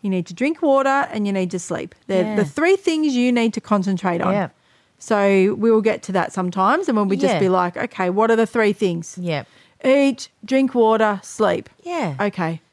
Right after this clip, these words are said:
Speaker 2: It's not
Speaker 1: It
Speaker 2: that
Speaker 1: helped
Speaker 2: hard. It
Speaker 1: just to
Speaker 2: does
Speaker 1: do,
Speaker 2: help.
Speaker 1: break that down into something very,
Speaker 2: Yeah.
Speaker 1: very basic.
Speaker 2: Yeah. Really, really good.
Speaker 1: Yeah.
Speaker 2: Because it's,
Speaker 1: Yeah.
Speaker 2: yeah.
Speaker 1: So we still say that, and
Speaker 2: Yeah.
Speaker 1: she's fourteen.
Speaker 2: Yeah.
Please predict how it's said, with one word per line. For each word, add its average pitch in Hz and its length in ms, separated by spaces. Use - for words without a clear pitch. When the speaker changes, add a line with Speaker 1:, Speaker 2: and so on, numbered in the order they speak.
Speaker 2:
It's - 100
not 254 340
Speaker 1:
It - 40
Speaker 2:
that 302 80
Speaker 1:
helped 359 340
Speaker 2:
hard. - 160
It - 60
Speaker 1:
just 247 160
to 262 80
Speaker 2:
does 240 140
Speaker 1:
do, 233 80
Speaker 2:
help. 214 180
Speaker 1:
break 226 300
that 214 200
down 202 340
into 202 160
something 196 300
very, 233 380
Speaker 2:
Yeah. 220 100
Speaker 1:
very 202 240
basic. 170 420
Speaker 2:
Yeah. 254 360
Really, 247 400
really 196 260
good. 156 320
Speaker 1:
Yeah. 175 540
Speaker 2:
Because 175 80
it's, - 240
Speaker 1:
Yeah. 226 340
Speaker 2:
yeah. 147 240
Speaker 1:
So 240 140
we 262 100
still 269 240
say 254 220
that, 220 320
and 202 120
Speaker 2:
Yeah. 247 200
Speaker 1:
she's 226 100
fourteen. 202 520
Speaker 2:
Yeah. 214 300